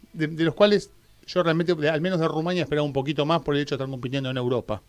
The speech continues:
Y lo que me sorprendió también, la goleada que se comió Italia.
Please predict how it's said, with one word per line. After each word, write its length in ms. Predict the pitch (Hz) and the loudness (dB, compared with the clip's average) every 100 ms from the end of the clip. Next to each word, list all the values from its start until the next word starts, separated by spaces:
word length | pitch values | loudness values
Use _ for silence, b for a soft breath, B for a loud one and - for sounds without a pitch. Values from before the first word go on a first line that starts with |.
| _ B B B B B | _ B B B B B
Y 160 | 156 135 | -6 -4
lo 120 | 139 | -4
que 80 | 139 | -4
me 80 | 139 | -2
sorprendió 420 | 139 139 143 156 | -2 0 2 2
también, 380 | 139 147 160 139 | 2 2 2 2
la 100 | 127 | 2
goleada 300 | 131 139 135 | 4 6 6
que 80 | |
se 80 | 120 | 2
comió 200 | 120 123 | -4 -2
Italia. 420 | 123 120 110 107 | 2 2 2 -2